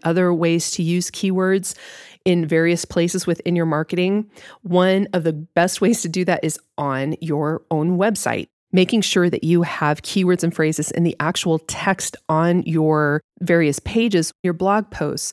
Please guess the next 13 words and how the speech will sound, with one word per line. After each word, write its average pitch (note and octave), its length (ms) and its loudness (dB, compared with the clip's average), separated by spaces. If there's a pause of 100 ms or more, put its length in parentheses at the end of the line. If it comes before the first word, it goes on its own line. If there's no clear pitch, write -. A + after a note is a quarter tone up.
(140)
will F#3 160 2
make F3+ 280 2
sure D#3+ 340 0
that C#3+ 520 -2 (320)
those E3 840 4
keywords E3 480 2 (160)
are F#3 160 2
indexed G3 460 2
by D#3+ 160 2
Google D#3 520 4
so D#3+ 380 4
that C#3+ 320 0
your D#3+ 680 4